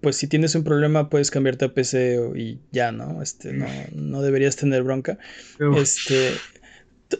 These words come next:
Speaker 1: todo esto estuvo, yo creo que muy bien calculado por, por parte de Epic. Sabían que se iban a meter en un problema con el mercado móvil, pero también saben que es aproximadamente el veinte por ciento de sus ventas, por ejemplo, de Fortnite. Así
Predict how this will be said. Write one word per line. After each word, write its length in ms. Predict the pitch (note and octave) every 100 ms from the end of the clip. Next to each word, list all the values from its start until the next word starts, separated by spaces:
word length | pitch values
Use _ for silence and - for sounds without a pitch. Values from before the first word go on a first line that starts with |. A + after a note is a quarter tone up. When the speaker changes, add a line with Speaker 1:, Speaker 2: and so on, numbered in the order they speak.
| -
Speaker 1:
todo 200 | G3+ A3
esto 180 | G#3 A3+
estuvo, 300 | A#3 G#3+ G#3
yo 120 | G3
creo 120 | F#3+
que 100 | F#3
muy 160 | E3+ E3
bien 140 | F3
calculado 640 | E3+ D3 C3+ C3 C3+ C3 - _
por, 680 | C3 A#2+ A#2+ A#2+ A#2 B2+ D3+ - -
por 160 | C3+
parte 280 | C#3 C3+ C#3+
de 200 | C3 B2
Epic. 260 | C3 - -
Sabían 380 | - C#3+ F3 F#3+
que 80 |
se 80 | F3
iban 100 | F#3+
a 60 | E3+
meter 240 | C#3+ D3+
en 80 | D3+
un 100 | D3+
problema 540 | D3+ C#3 C3+ C3+ C#3 - -
con 500 | B2+ B2 A#2+ A#2 B2+ - - -
el 120 | D#3 C#3
mercado 400 | C3+ C#3+ C#3+ C#3
móvil, 420 | C#3 C#3+ G#3 - - _
pero 180 | - E3+
también 260 | F#3 F#3+ F#3+
saben 260 | G3 F#3
que 100 | E3
es 320 | D#3 - - _ _ _ _ -
aproximadamente 720 | E3 D#3 D3+ E3 E3 E3 D#3
el 60 | D#3
veinte 200 | D#3 D3+
por 160 | D#3+
ciento 320 | C#3 C#3+ C#3 C3+
de 140 | B2
sus 320 | - B2 B2
ventas, 460 | C3+ B2+ B2+ B2 -
por 160 | -
ejemplo, 280 | B2 B2+ B2
de 80 | B2
Fortnite. 500 | - B2+ C3 D3 -
Así 160 | D3